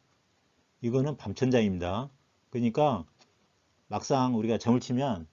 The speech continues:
현실적으로 점을 치면 이 낮천장이 나올지 밤천장이 나올지 둘 중에 하나만 나오겠죠.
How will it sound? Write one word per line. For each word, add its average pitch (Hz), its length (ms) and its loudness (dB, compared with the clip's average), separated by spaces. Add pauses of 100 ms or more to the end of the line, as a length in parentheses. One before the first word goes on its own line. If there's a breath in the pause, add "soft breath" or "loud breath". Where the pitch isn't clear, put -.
현실적으로 160 380 -4
점을 113 220 0
치면 127 420 -4 (640 soft breath)
이 113 120 -2
낮천장이 131 500 4
나올지 110 280 2
밤천장이 117 460 0
나올지 101 260 -2
둘 143 140 -6
중에 143 120 -2
하나만 156 260 0
나오겠죠. 104 560 0